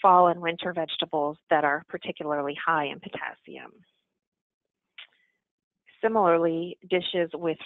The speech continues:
fruits, including orange, melon, pomegranate, persimmon, banana, raisins, acai, coconut, or avocado, or the juices of these fruits,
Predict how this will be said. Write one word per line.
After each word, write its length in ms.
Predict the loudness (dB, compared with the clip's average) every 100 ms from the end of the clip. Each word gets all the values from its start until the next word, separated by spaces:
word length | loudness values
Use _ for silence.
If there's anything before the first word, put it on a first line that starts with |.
| 0
fruits, 340 | 4 4 4 -6 -20 -20 _ -12
including 640 | -12 -4 -4 -2 -6 -10 _ -12
orange, 520 | -8 -6 -6 -8 -8 -10
melon, 640 | -4 -2 -2 -4 -6 -10 -16 _ -2
pomegranate, 720 | -2 -2 -6 -6 -6 -8 -10 _ _
persimmon, 680 | -10 -10 -6 -6 -6 -8 -12 -20 _ _ _ _
banana, 500 | -6 -4 -4 -2 -4 -4 _
raisins, 640 | -12 -10 -8 -8 -8 -12 -18 _ -14
acai, 640 | -10 -8 -6 -6 -6 -8 -10 _
coconut, 480 | -4 -2 -2 0 -2 -4 _ -20 -20 _
or 200 | -2 2
avocado, 880 | 2 2 -4 2 4 4 0 -4 -6 -2
or 140 | -2
the 120 | 0 -4
juices 460 | -4 -6 -6 -6 -6
of 100 | -8
these 200 | -12 -16 -18 -12
fruits, 280 | -8 -8